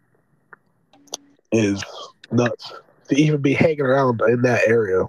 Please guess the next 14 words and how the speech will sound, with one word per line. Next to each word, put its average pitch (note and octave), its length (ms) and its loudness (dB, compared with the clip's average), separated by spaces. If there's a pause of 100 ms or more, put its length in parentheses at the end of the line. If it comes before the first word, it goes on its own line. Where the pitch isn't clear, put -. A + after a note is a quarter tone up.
well, A2 100 -2
knowing C3 420 0
shit B2+ 300 2
happens B2 480 -2
in A#2 160 2
that A2 180 0
city G2+ 400 -2
every G#2+ 320 2
single G#2 320 -2
day. F#2+ 320 -2 (380)
Every A#2 400 2
day. F#2+ 320 0 (2500)
Stealing, C3 560 0
robbing, C3 460 0